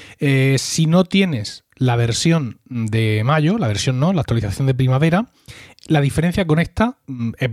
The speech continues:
es, es grande, evidentemente, si vienes todavía de más atrás. Pero si tú ya instalaste la actualización de primavera, esta versión solo va a suponer una pequeña actualización de estabilidad y de calidad que seguramente, pues, mucha gente, eh, recibirá,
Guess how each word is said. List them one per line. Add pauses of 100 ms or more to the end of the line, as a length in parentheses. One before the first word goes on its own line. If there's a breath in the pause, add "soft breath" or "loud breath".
(100)
es, (120)
es
grande,
evidentemente,
si
vienes
todavía
de
más
atrás.
Pero
si
tú
ya
instalaste
la
actualización
de
primavera, (320 loud breath)
esta
versión
solo
va
a
suponer
una
pequeña
actualización (280 loud breath)
de
estabilidad
y
de
calidad (260 loud breath)
que
seguramente,
pues,
mucha
gente,
eh,
recibirá,